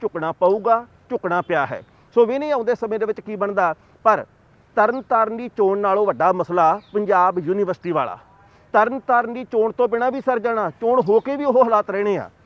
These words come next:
ਪਰ ਯੂਨੀਵਰਸਿਟੀ ਦੇ ਵਿੱਚੋਂ ਜੇਕਰ ਸਾਡਾ ਹੱਕ ਮੰਨਫੀ ਹੋ ਜਾਂਦਾ, ਇਹ ਮੁੜ ਕੇ ਕਦੇ ਨਹੀਂ ਆਉਣਾ। ਪੰਜਾਬ ਦੇ ਵਿੱਚ ਇੱਕ ਸੌ ਸਤਾਰਾਂ ਸੀਟਾਂ, ਇਹਦੇ ਵਿੱਚੋਂ ਦੋ ਚਾਰ ਸੀਟਾਂ ਇੱਧਰੋਂ ਇਹਨੂੰ ਲੈ ਗਿਆ, ਇਹਨੂੰ ਆਹ ਲੈ ਗਿਆ, ਇੱਧਰ ਆਜ਼ਾਦ ਜਿੱਤ ਗਿਆ, ਇੱਧਰ ਫਲਾਣਾ ਹੋ ਗਿਆ, ਇਹ ਗੱਲਾਂ ਬਾਅਦ ਦੀਆਂ।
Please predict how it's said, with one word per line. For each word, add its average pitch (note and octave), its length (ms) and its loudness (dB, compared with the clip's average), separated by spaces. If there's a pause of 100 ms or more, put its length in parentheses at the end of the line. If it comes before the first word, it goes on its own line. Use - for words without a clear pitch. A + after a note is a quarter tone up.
(260)
ਪਰ D#3+ 120 6
ਯੂਨੀਵਰਸਿਟੀ A#3+ 640 -2
ਦੇ A3+ 100 -2
ਵਿੱਚੋਂ A3 240 -2
ਜੇਕਰ G#3+ 300 -4
ਸਾਡਾ F#3 300 -2
ਹੱਕ F3 240 -4
ਮੰਨਫੀ G3 400 -4
ਹੋ G3 100 2
ਜਾਂਦਾ, E3+ 300 0 (380)
ਇਹ A3+ 100 4
ਮੁੜ G#3 180 -2
ਕੇ A#3+ 160 -4
ਕਦੇ G3+ 240 -2
ਨਹੀਂ F3+ 140 0
ਆਉਣਾ। B2+ 200 -4 (760)
ਪੰਜਾਬ A3 380 4
ਦੇ A#3+ 120 -2
ਵਿੱਚ A#3+ 180 -2
ਇੱਕ - 240 -8
ਸੌ B3 180 -4
ਸਤਾਰਾਂ G#3 400 0
ਸੀਟਾਂ, D3+ 360 -4 (600)
ਇਹਦੇ C4 220 0
ਵਿੱਚੋਂ B3+ 280 2
ਦੋ G3+ 220 4
ਚਾਰ A#3 240 0
ਸੀਟਾਂ A3+ 320 -2
ਇੱਧਰੋਂ A3+ 320 0
ਇਹਨੂੰ A#3+ 200 -2
ਲੈ A3 140 0
ਗਿਆ, G#3+ 140 4
ਇਹਨੂੰ A3+ 240 4
ਆਹ A3+ 120 6
ਲੈ A3+ 180 -2
ਗਿਆ, G#3+ 120 -2
ਇੱਧਰ G#3 180 0
ਆਜ਼ਾਦ F#3+ 300 2
ਜਿੱਤ G#3+ 220 -4
ਗਿਆ, G#3+ 160 2
ਇੱਧਰ G#3 160 0
ਫਲਾਣਾ G3 340 2
ਹੋ G3+ 160 2
ਗਿਆ, G#3 120 -2
ਇਹ A3 160 0
ਗੱਲਾਂ G#3 200 2
ਬਾਅਦ A3 200 6
ਦੀਆਂ। F3+ 240 -4